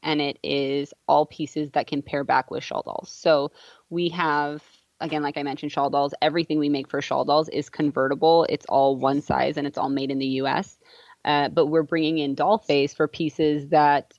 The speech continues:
are still very wearable, but pieces that can create sets. So we, our customer needs a tank top to go under their shawl, or they need a maxi skirt to go with the shawl that they purchase. You know, it's just so that way for us, we're offering more S K Us to the store.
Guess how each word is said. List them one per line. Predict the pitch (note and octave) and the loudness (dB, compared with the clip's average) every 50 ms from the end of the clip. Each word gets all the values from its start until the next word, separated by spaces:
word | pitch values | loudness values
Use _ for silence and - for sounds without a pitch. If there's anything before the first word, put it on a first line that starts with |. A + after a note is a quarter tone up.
| - | -2
are | - F3+ | -2 -2
still | F#3 - - - G#3 G#3 G#3 F#3+ | -2 -2 -6 -2 0 0 0 2
very | E3+ E3 E3 E3 | 2 2 2 2
wearable, | D#3 D3+ D3+ D3+ C3+ C#3 D3 D#3+ E3 F#3+ G3+ G#3+ A3 | 0 0 0 0 2 2 0 0 -2 -2 0 0 0
but | G3 - E3+ D#3 - | 2 2 2 0 0
pieces | - - D#3 - D#3+ D3+ C#3+ | -2 -8 -6 -4 -4 -6 -2
that | - D3 - - | 0 -2 -2 0
can | - D#3+ D3 C#3+ | -2 -2 -2 -2
create | - - - D3 C3+ - - _ | -4 -4 -4 -2 -2 -2 -4 _
sets. | - - - - _ _ _ | -6 -6 -6 -6 _ _ _
So | - D3 C3+ C3+ C3+ C3 - - _ - | 0 2 4 4 2 0 -2 -6 _ -2
we, | - D#3 D#3+ D#3 - - | 2 4 4 4 2 2
our | - D#3+ | 0 0
customer | - - E3 D#3 - D3+ D3 C#3+ | 0 0 -4 -4 -4 -6 -4 -4
needs | C#3 C#3+ C#3+ C#3 C3+ - _ _ _ - | -2 -2 -2 -4 -6 -8 _ _ _ -14
a | - D3+ | -14 -10
tank | - - D#3+ D#3 | -6 -4 -4 -4
top | - - - - _ - | -4 -6 -10 -10 _ -8
to | - | -8
go | D3 - B2+ | -8 -6 -6
under | C3 C#3+ D3 D3 | -6 -6 -4 -4
their | - - - | -4 -4 -4
shawl, | - - - - - - - | -2 0 0 2 2 0 0
or | - C#3+ | 0 0
they | C#3 C#3 C3+ C3+ | 0 0 0 0
need | C#3 C3+ C3+ C3+ - | 0 -2 -2 -2 -2
a | - | 0
maxi | C#3+ C#3 C#3 D3 D3+ - - C#3+ | 2 2 2 0 0 -2 -4 -4
skirt | - - - - - - | -4 -2 -2 -2 -2 0
to | - C#3+ | 0 -2
go | D3 - C3 C3 | 2 2 2 2
with | C3 B2+ C#3 C#3+ - - | 2 0 -2 -2 -2 -4
the | - - - | -2 -4 0
shawl | - C3+ B2+ | 0 0 -2
that | - - | -2 -6
they | - - - | -12 -12 -12
purchase. | _ - - - - - - E3 D#3 - - - - - _ - | _ -12 -14 -12 -12 -8 -8 -8 -10 -10 -18 -20 -20 -20 _ -4
You | - D3+ | 0 2
know, | D3 C#3+ C#3+ | 4 4 2
it's | C#3 - | 2 0
just | - D#3 D3 - | -2 -2 -2 0
so | - D#3+ D3+ | 0 0 2
that | C#3+ D#3 D3+ A#2 | 4 4 4 4
way | C3+ C#3+ C#3+ | 2 -2 -4
for | D3+ - C#3+ - - | -6 -6 -10 -8 -4
us, | - - E3 D3+ D3 D3 - - - - _ _ _ _ _ _ _ _ - | 0 2 2 4 2 2 0 -4 -6 -10 _ _ _ _ _ _ _ _ -12
we're | F3 - - | -12 -6 -2
offering | D3+ D#3 E3 - - E3+ E3 D#3+ D#3+ D3+ | -2 -2 -2 -4 -10 -12 -12 -12 -12 -10
more | C#3+ D3 D3+ D3+ | -10 -8 -8 -8
S | D3 - - - | -10 -10 -12 -10
K | - D3 C#3 C#3 D3 F#3 | -8 -8 -6 -6 -6 -8
Us | A3 - - - - _ - | -10 -12 -16 -20 -14 _ -2
to | - D#3+ | -2 0
the | - C#3 C3+ | 0 0 -2
store. | C3 - - - - C#3 C3+ C3+ C#3 F#3 | -2 -4 -6 -4 -4 -2 0 0 2 0